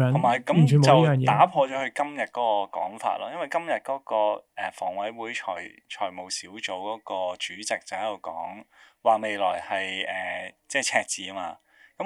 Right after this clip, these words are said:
Speaker 2: 個赤字其實係一個 cash flow 嘅概念嚟㗎嘛，即係佢其實話未來要起多咗公屋，跟住建築嘅開支多咗好多，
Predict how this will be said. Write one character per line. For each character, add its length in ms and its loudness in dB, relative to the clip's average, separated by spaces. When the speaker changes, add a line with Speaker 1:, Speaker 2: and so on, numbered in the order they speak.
Speaker 2:
個 60 0
赤 240 2
字 240 -8
其 100 -10
實 160 -6
係 240 -2
一 60 -10
個 100 -4
cash 320 0
flow 200 2
嘅 60 -2
概 260 -2
念 60 -20
嚟 160 -18
㗎 20 -14
嘛， 120 -14
即 120 0
係 20 2
佢 260 -4
其 80 -6
實 160 0
話 440 2
未 240 -4
來 240 -2
要 160 -8
起 180 -10
多 180 2
咗 220 -4
公 260 -4
屋， 140 -2
跟 120 -10
住 120 -6
建 340 -10
築 140 -6
嘅 120 -2
開 520 0
支 420 -10
多 220 6
咗 80 0
好 260 -10
多， 340 0